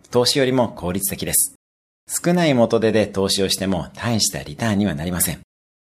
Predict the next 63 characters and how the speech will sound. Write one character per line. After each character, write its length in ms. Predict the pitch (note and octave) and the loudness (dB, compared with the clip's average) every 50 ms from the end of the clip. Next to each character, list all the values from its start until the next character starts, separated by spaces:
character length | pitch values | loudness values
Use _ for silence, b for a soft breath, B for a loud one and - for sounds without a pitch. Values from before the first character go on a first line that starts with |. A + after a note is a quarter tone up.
| _ _ - | _ _ -2
投 120 | - D#3+ D#3+ | 0 2 2
資 120 | D#3 E3 | 4 2
を 60 | E3 | 2
す 120 | D#3+ - D3+ | 2 2 0
る 40 | |
な 120 | D3 C3+ B2+ | 2 4 4
ら、 220 | B2+ B2 A#2 - - | 4 4 2 0 -6
一 260 | - - - B2+ B2+ | -12 -2 0 0 0
つ 140 | B2+ - A2 | 2 0 -2
の 160 | F#2 E2+ F2+ | -2 -4 -4
投 180 | - A2 A2+ B2 | -4 -4 -4 -2
資 80 | - | -2
先 300 | - - A#2+ A#2 - A#2+ | -4 -4 -4 -4 -2 -2
に 120 | B2 A#2 - | -2 -2 -4
百 360 | - - G#2+ A2 - - D#3+ | -4 -8 -10 -8 -8 -8 -4
万 220 | E3+ E3+ E3+ F3 | -4 -4 -4 -2
円 120 | F3 E3+ E3+ | -4 -6 -4
く 100 | - E3 | -2 0
ら 120 | D3+ C3 | 2 2
い 80 | B2 B2 | 4 4
は 260 | B2+ A#2+ - - - | 4 4 2 0 -6
投 140 | - A2+ A2 | -4 -2 -2
資 140 | G#2 - G#2 | -2 -2 -2
で 100 | G2+ G2+ | -2 -4
き 140 | G#2 G#2+ G#2+ | -2 -2 0
る 80 | G2+ | 0
よ 80 | F#2+ F2+ | 0 0
う 20 | |
に 80 | F#2 F2 | -2 -4
な 120 | E2+ E2 | -6 -8
っ 20 | - | -8
て 100 | - F#2 | -8 -2
か 140 | F2+ A2+ A2 | 0 0 0
ら 60 | F2 | 0
や 100 | C2 C#2+ | 0 -2
り 80 | D2 | -6
ま 80 | D#2 D2+ | -4 -4
し 80 | - E2 | -4 -4
ょ 60 | C2+ | -4
う。 80 | - - _ _ _ _ _ _ _ _ _ _ - | -8 -12 _ _ _ _ _ _ _ _ _ _ -8
一 180 | C3+ C3 - - | -8 -8 -2 2
方 140 | F3 E3+ | 4 4
で、 240 | D#3 D3+ B2+ F#2+ - - | 6 4 2 0 -4 -8
自 160 | E2 F#2 G2 | -8 -8 -6
己 40 | - | -4
投 340 | D#3+ D#3+ D#3 - E3 D3 | -4 -4 -2 0 0 0
資 160 | C3 - - G2+ | 0 0 0 2
は 260 | G#2+ G2 - - - | 2 0 0 -4 -14
確 280 | - - - - - - | -14 -14 -12 -12 -6 -4
実 260 | - B2 A2 - A#2+ | -4 -4 -2 0 0
に 140 | A#2 F#2+ D2+ | 0 0 0
リ 100 | D2 D2 | -4 -6
タ 120 | - G#2+ | -4 -4
ー 80 | G2+ F2 | -4 -4
ン 20 | |
が 80 | C#2+ C#2+ | -4 -6
あ 40 | C#2+ | -8
り 60 | C#2+ | -6
ま 100 | D#2+ D2 | -4 -4
す。 200 | - - - b b b b b b b b b b - | -4 -4 -6 b b b b b b b b b b -2
ま 120 | A2 A2+ | -2 0
ず 100 | F#2+ G#2 | 0 2
は 280 | G#2 G#2 G2 - - | 2 2 2 0 -4